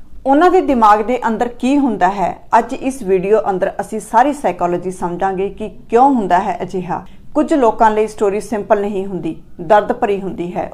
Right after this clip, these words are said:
ਉਹ ਆਪਣਾ ਬਰਥਡੇ ਨਹੀਂ ਮਨਾਉਂਦੇ। ਉਹਨਾਂ ਨੂੰ ਕਦੇ ਫੀਲ ਹੀ ਨਹੀਂ ਹੁੰਦਾ ਕਿ ਉਹਨਾਂ ਦਾ ਬਰਥਡੇ ਸੈਲੀਬ੍ਰੇਟਿੰਗ ਹੈ। ਜ਼ਰਾ ਸੋਚੋ, ਬਚਪਨ ਦੇ ਵਿੱਚ ਜਦੋਂ ਤੁਹਾਡਾ ਬਰਥਡੇ ਹੁੰਦਾ ਸੀ ਪਰ ਕਿਸੇ ਨੂੰ ਯਾਦ ਨਹੀਂ ਰਹਿੰਦਾ ਸੀ,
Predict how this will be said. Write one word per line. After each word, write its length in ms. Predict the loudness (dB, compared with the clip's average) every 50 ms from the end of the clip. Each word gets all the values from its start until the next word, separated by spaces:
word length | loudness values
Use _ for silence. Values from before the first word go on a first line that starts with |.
| -6 -4
ਉਹ 200 | -2 -2 0 2 2
ਆਪਣਾ 300 | 2 2 2 -4 -4 -4
ਬਰਥਡੇ 360 | 0 2 2 2 4 2 0
ਨਹੀਂ 260 | 0 0 0 0 -2
ਮਨਾਉਂਦੇ। 440 | -2 -2 -2 -4 -4 -4 -6 -6 -8 -8 -10 -2
ਉਹਨਾਂ 240 | 0 2 4 6 6
ਨੂੰ 100 | 6 6
ਕਦੇ 220 | 4 4 4 4 0
ਫੀਲ 300 | 0 -2 -4 -2 -2 -2
ਹੀ 180 | 0 0 0
ਨਹੀਂ 240 | 2 2 2 2 2
ਹੁੰਦਾ 300 | 0 0 0 -2 -2 -2
ਕਿ 340 | -4 -12 -8 -6 -6 -6 -4 -4
ਉਹਨਾਂ 260 | -2 0 0 0 2
ਦਾ 120 | 2 2
ਬਰਥਡੇ 380 | 4 4 2 2 2 2 -2 -2
ਸੈਲੀਬ੍ਰੇਟਿੰਗ 640 | -2 -4 -4 -4 -4 -2 -4 -4 -2 -2 -6 -6 -6 -8 -10
ਹੈ। 160 | -12 -12 -14 _ -20 -20 -20 -20 _ _ -6
ਜ਼ਰਾ 240 | 2 4 6 6 6
ਸੋਚੋ, 420 | 4 2 -2 -2 0 0 -2 -2
ਬਚਪਨ 420 | 2 2 0 0 0 0 -2 0 0
ਦੇ 100 | 0 0
ਵਿੱਚ 200 | -2 -2 -6 -6
ਜਦੋਂ 340 | -2 -2 -2 0 0 -2 -2
ਤੁਹਾਡਾ 380 | -4 0 0 2 4 4 2
ਬਰਥਡੇ 380 | 2 2 0 0 2 0 -2 -2
ਹੁੰਦਾ 260 | -2 -4 -4 -4 -4
ਸੀ 280 | -6 -6 -8 -8 -8 -8 -10 -18 -16 0
ਪਰ 140 | 0 0 0
ਕਿਸੇ 260 | 0 -8 -8 -6 -4
ਨੂੰ 120 | -4 -4 -2
ਯਾਦ 340 | 2 4 4 4 4 4 2
ਨਹੀਂ 140 | -2 -2
ਰਹਿੰਦਾ 300 | 0 -2 -4 -2 -2 -4
ਸੀ, 300 | -4 -4 -8 -10 -10 -10